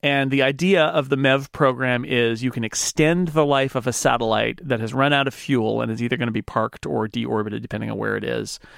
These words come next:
Um, and, and here's the challenge. Satellites are not made with, like, gas caps. <laughs> They're not generally built to be serviced by other satellites. That doesn't generally happen. Um,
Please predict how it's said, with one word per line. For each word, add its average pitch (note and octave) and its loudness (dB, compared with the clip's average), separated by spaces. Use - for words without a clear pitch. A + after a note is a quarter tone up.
Um, A#2 0
and, C3+ 0
and C#3+ 2
here's E3+ 4
the D3 -4
challenge. A2+ -2
Satellites F#3+ 2
are D#3 4
not D#3+ 2
made D3 4
with, C3 2
like, B2+ 2
gas A2+ 0
caps. - 0
<laughs> - -2
They're E3 4
not E3 2
generally D3+ 2
built C3 0
to D3+ 0
be C3+ 0
serviced C#3 0
by C3+ 2
other C3+ 2
satellites. D3 0
That C3 -6
doesn't C3+ 0
generally A#2+ -2
happen. G#2+ -6
Um, B2 2